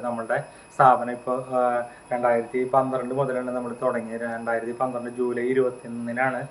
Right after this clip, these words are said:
നമ്മളുടെ സ്ഥാപനം തുടങ്ങിയത്. ഇപ്പോൾ ഇന്നേക്ക്, ആ, ഇന്ന് തൊട്ട്, അപ്പോൾ ജൂൺ മാസത്തിലാണ് നമ്മൾ ഈ വീഡിയോ ചെയ്യുന്നത്. ജൂൺ മുതൽ ജൂലൈ മുപ്പത്തൊന്ന് വരെ, ജൂലൈ മാസം മുഴുവനായിട്ട് നമ്മൾ ഈ ഒരു ഓഫർ കൊടുക്കുന്നുണ്ട്. ഓഫർ എന്ന് പറഞ്ഞാൽ ഈ കൂടിന് നമുക്ക് കോസ്റ്റ്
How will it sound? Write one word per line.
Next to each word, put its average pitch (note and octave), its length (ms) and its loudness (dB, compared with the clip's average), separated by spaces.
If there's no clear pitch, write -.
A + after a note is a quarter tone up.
നമ്മളുടെ A#2+ 280 -4
സ്ഥാപനം A#2+ 380 0
തുടങ്ങിയത്. A#2 420 -2
ഇപ്പോൾ C#3+ 220 2
ഇന്നേക്ക്, C#3 500 -2
ആ, C3 100 0
ഇന്ന് C#3+ 200 0
തൊട്ട്, D#3 320 2
അപ്പോൾ A#2+ 240 -6
ജൂൺ C3 220 2
മാസത്തിലാണ് C3+ 480 0
നമ്മൾ C3+ 220 -4
ഈ - 100 -2
വീഡിയോ A#2+ 300 -2
ചെയ്യുന്നത്. A#2 260 -6
ജൂൺ C#3+ 260 2
മുതൽ C3 320 2
ജൂലൈ C#3 460 2
മുപ്പത്തൊന്ന് B2+ 460 -2
വരെ, G#2+ 200 0
ജൂലൈ A#2+ 220 -4
മാസം C#3 260 -4
മുഴുവനായിട്ട് C3 580 -2
നമ്മൾ B2+ 220 -2
ഈ - 80 4
ഒരു C3 120 2
ഓഫർ A2+ 220 -2
കൊടുക്കുന്നുണ്ട്. A2+ 500 -4
ഓഫർ A#2+ 200 -6
എന്ന് C3 140 -4
പറഞ്ഞാൽ B2 340 -4
ഈ - 100 -4
കൂടിന് C#3 380 -2
നമുക്ക് C3+ 260 -6
കോസ്റ്റ് B2+ 320 6